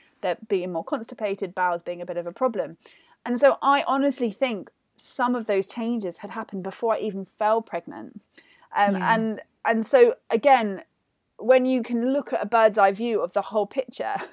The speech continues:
Speaker 1: <laughs> often the one thing that created your symptoms isn't the, it's just the straw that broke the camel's back. It's not
Speaker 2: Yeah.
Speaker 1: the whole picture.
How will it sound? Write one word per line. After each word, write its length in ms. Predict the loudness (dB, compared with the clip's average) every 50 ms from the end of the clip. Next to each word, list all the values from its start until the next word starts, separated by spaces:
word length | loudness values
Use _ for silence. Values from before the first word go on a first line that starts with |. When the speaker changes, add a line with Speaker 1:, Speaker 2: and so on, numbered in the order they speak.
| -20 -20
Speaker 1:
<laughs> 200 | -20 _ -20 -20 -20 _ 0
often 520 | 0 0 2 2 0 0 0 0 -4 -10 -16 _
the 140 | -2 -2 0
one 340 | 2 2 2 2 2 -2 0
thing 260 | 0 0 0 2 0
that 180 | -2 -4 -4
created 580 | -10 -12 -8 -2 0 0 0 0 -4 -8 -8 -8
your 80 | -8 -8
symptoms 600 | -8 -10 -10 -10 -10 -10 -12 -10 -10 -12 -16 -18 _ _ _ _ -6
isn't 460 | -6 2 2 2 2 2 -4 -6 -4
the, 300 | -2 -2 0 0 -2 -4
it's 220 | 2 2 2 2 2
just 160 | -2 -4 -4
the 80 | -4 -6
straw 240 | 0 2 2 2
that 120 | 2 0 0
broke 160 | 0 0 0
the 60 | -2
camel's 340 | -6 -8 -10 -8 -10 -8 -2
back. 320 | -2 0 0 0 -4 -6 _ -10
It's 180 | -10 -8 -4
not 120 | -2 -2 -2
Speaker 2:
Yeah. 40 | -2 -2
Speaker 1:
the 60 | -4
whole 380 | -6 -8 -8 -6 -4 -4 -4
picture. 560 | -4 -6 -10 -12 -12 _ -12 -8 -8 -8 -10